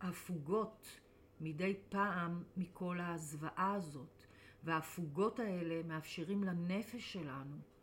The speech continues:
לנוח רגע אחד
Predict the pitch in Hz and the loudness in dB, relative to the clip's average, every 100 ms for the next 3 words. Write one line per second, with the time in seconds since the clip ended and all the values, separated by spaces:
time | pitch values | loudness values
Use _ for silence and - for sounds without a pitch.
0 | - - 156 160 170 180 208 233 180 156 | -18 -6 -2 2 6 6 8 8 4 0
1 | - - - - 156 160 208 214 190 - | -10 -16 -20 -14 -6 0 0 2 -2 -2
2 | 165 147 | -4 -2